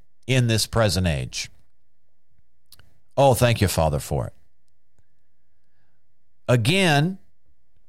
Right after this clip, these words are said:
we are no longer slaves 'cause we're born again,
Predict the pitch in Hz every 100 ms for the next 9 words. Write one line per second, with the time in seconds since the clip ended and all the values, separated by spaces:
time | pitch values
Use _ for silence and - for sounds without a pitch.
0 | - 104 165 180 151 165 185 170 151 123
1 | 110 - - 175 240 190 80 - - -
2 | - - - 117 117 104 139 240 226 87
3 | 65